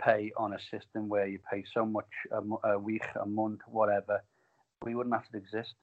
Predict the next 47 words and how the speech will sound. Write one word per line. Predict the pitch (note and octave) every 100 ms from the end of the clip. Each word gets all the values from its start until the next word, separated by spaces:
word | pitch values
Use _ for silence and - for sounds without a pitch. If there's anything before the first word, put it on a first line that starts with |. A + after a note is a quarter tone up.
| _ -
The |
same | - A#2 A#2
with | -
the | -
food | A2 G#2
banks. | A#2 A#2+ B2
If | A2 -
the, | A2+ G#2 - _ _ _ _ _ -
I | A#2+
mean, | A2 A2
there's | A2+ G#2+ -
a | A2+ A2+
lot | B2 A#2 B2
of | A2+
wealthy | G#2+ G#2 - G#2
people | G#2+ G#2 A2+ - -
around. | A#2 A#2 A#2 A#2 A2
If | A2+ -
they | A#2+ A#2 A2+
just | A2+ - _ _ -
put | A#2+ -
their | G#2+
heads | G#2 -
together, | A#2+ A#2 A#2 A2
and | G#2+ G2+ G2
it | A2
wouldn't | G#2+ A2+ A#2+ A2+
be, | A2
it | G#2+
would | G#2+
be | B2+
like | A#2 - - -
one | A2 G#2
percent | G2+ A2 G2+ G2
of | A#2
the | A2+
whole | G#2 G2+
world. | F#2 G#2 - _ _ _
Put | C#3+ C#3
their | B2+ A2+ A2+
heads | G#2 -
together, | B2 A#2 A2+
and | G#2+ G2+ G2+
you |
could | - -
sort | - A2+ A2 A#2+
out. | A#2